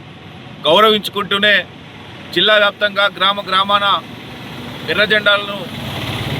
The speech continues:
ఎగరవేస్తూ వంద సంవత్సరాల ఈ సుదీర్ఘ ప్రయాణంలో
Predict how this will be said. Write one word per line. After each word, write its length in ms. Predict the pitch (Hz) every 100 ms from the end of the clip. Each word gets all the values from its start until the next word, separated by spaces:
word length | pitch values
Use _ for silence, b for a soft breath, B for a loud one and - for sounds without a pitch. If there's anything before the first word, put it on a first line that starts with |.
| 143
ఎగరవేస్తూ 520 | 196 214 214 - 220 233 - - - - - - - - 160
వంద 140 | 190 233 240
సంవత్సరాల 480 | 220 214 220 208 208 190 - - - - - -
ఈ 40 | 185 180
సుదీర్ఘ 320 | 196 220 220 208
ప్రయాణంలో 500 | 190 208 214 214 214